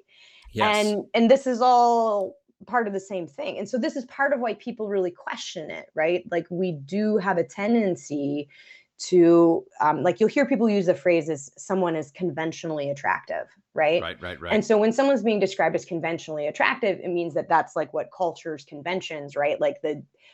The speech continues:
Speaker 2: kind of the narrative, the standard of culture is saying, "This is what's beautiful, this is what's attractive."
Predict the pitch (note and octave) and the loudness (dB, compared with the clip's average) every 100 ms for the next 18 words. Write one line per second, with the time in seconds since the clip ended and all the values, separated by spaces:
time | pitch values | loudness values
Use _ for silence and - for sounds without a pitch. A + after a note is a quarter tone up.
0 | _ - A3+ G#3 F#3 D#3 E3+ E3+ E3 E3 | _ -4 0 2 2 2 0 0 0 0
1 | E3 D#3+ D3 D3 - D3 D#3 E3 E3 G3 | 0 -2 -4 -10 -6 -6 -4 -4 -4 -4
2 | G#3 - A3+ G3+ G3 F3+ F3 E3 E3 E3 | -6 2 2 2 0 -2 -2 -6 -4 -2
3 | F3 E3+ D3 D#3+ C#3 D#3 D#3 D3+ - A2+ | -2 -4 -4 -4 -4 -4 -2 -2 -2 -2
4 | D3 - D#3 C#3 - - - A3 A#3 A#3 | -2 -6 -10 -6 -8 -8 0 2 2 0
5 | - - | -4 -4